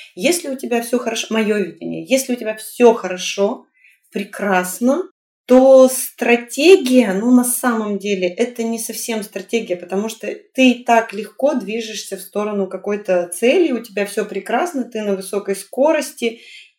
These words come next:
и достичь этой цели — это просто двигаться в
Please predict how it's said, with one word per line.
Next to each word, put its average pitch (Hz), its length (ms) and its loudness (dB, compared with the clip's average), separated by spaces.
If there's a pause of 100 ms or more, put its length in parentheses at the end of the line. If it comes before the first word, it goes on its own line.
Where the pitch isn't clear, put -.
и 247 220 4
достичь 277 580 0
этой 220 300 -6
цели — 180 520 -6 (480)
это 226 280 -2 (120)
просто 262 460 6
двигаться 214 640 -4
в 180 100 -12